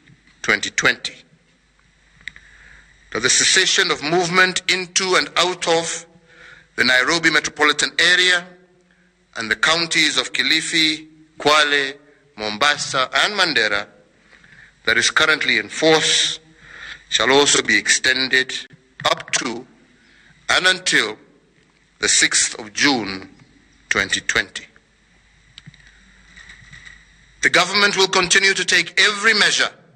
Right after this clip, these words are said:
that it can to protect the lives of Kenyans from this pandemic and to plan also for the recovery of our economy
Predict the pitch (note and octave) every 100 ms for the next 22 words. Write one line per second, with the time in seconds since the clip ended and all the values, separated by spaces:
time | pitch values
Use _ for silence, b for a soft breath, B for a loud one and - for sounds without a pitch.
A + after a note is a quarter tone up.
0 | _ _ _ _ _ _ _ _ _ _
1 | - B2 B2+ - D#3+ B2+ G2 - _ _
2 | _ _ b b b b b b - -
3 | C#3 - E3+ E3 C#3+ C#3 C#3 C3 - G#2
4 | - D3 D3 C#3 C#3 - - G#2 B2 -
5 | G2+ G#2 C#3+ D3+ - - _ _ _ _
6 | B B B B B B A#2+ C#3 - F3
7 | F3+ D#3+ A2 - - _ D#3+ D#3+ C#3+ -
8 | G2 - _ _ _ b b b b b
9 | b - A#2+ B2 B2+ - G#3 E3+ C#3 A2+
10 | - _ _ _ - A2 B2 A#2 A2 -
11 | D3 A#2 G2 F#2